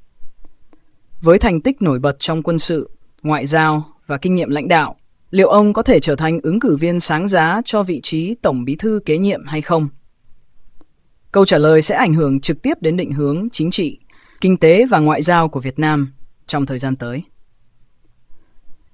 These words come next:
Trong khi chờ đợi những quyết định chính thức từ các cơ quan lãnh đạo, mời quý vị và các bạn cùng theo dõi và lắng nghe video của chúng tôi, phân tích những khả năng và triển vọng của ông Phan Văn Giang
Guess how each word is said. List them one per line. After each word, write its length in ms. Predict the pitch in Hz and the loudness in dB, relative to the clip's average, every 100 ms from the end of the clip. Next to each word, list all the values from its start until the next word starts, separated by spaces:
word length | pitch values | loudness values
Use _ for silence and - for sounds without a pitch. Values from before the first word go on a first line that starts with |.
| - _ - | -20 _ -6
Trong 180 | - 254 | 2 2
khi 160 | 240 247 | 4 2
chờ 200 | - 170 | 4 6
đợi 220 | 156 143 | 6 2
những 160 | 156 - | -2 -2
quyết 140 | 247 | -2
định 220 | 202 - | -2 -4
chính 220 | 139 165 190 | -2 -2 0
thức 180 | - - - | -2 -4 -8
từ 120 | 147 | -6
các 180 | 135 147 | -4 -4
cơ 120 | 180 | -4
quan 220 | 165 175 | -2 -2
lãnh 140 | 151 147 | -2 -2
đạo, 320 | 147 107 147 - - - - | -4 -4 -12 -18 -18 -18 -8
mời 200 | - 165 | 2 4
quý 140 | 160 226 | 4 2
vị 260 | 247 190 156 | 0 -2 -4
và 100 | 156 | -2
các 180 | 226 | -2
bạn 260 | 185 147 - - | 0 -2 -2 -8
cùng 180 | - 151 | -2 0
theo 160 | 175 160 | 0 0
dõi 320 | 170 185 233 - | 0 0 -4 -8
và 180 | 156 139 | -6 -4
lắng 220 | 139 170 | -2 -2
nghe 220 | 190 180 | 0 -2
video 360 | 160 165 160 156 | -2 2 2 0
của 100 | 120 | -4
chúng 200 | 135 151 | -6 -4
tôi, 300 | 156 147 139 - _ - _ _ | -2 -2 -4 -14 _ -20 _ _
phân 220 | - 196 | 0 2
tích 220 | 208 269 - - | 2 0 -4 -4
những 200 | 160 220 | -4 -2
khả 180 | 185 | -2
năng 340 | 139 165 175 175 - - | 0 0 0 -6 -12 -10
và 180 | 143 | -8
triển 260 | 135 180 131 | -2 0 0
vọng 300 | 139 139 - | 0 -4 -6
của 120 | - | -8
ông 180 | 151 151 | -4 -4
Phan 200 | 165 156 | -2 -2
Văn 140 | 151 | 0
Giang 300 | 147 165 156 | 2 2 0